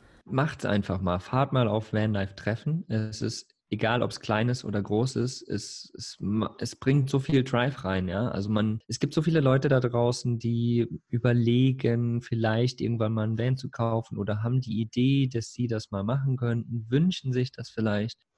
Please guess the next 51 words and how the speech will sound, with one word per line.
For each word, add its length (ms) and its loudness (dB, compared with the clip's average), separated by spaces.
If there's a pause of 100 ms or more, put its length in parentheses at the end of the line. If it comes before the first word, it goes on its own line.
genau 200 2
für 120 0
die 100 2
Leute, 320 2
geht 320 2
wirklich 280 2
mal 200 2
auf 160 -4
das 160 -10
Treffen, 280 -4
egal 260 2
ob 80 0
ihr 80 4
einen 80 2
Camper 280 2
habt 180 0
oder 140 0
nicht. 280 0 (240)
Geht 140 -2
hin, 480 0 (320)
sprecht 380 -2
mit 100 2
den 100 2
Leuten 360 4
und 140 0
holt 140 2
euch 140 -2
Inspiration. 840 0
Und 360 -2 (220)
es 180 -4
macht 280 0
so 160 6
viel 240 0
aus, 400 2
ja, 340 0
da 460 2 (200)
so, 260 -8 (100)
so 120 -4
einen 80 0
kleinen 300 0
Fuß 320 0
in 160 -2
diese 240 0
Community 560 0
zu 160 -8
machen. 320 -2
Man 140 0
kriegt 240 -12
so 100 -2
viel 160 -4
Energie. 640 2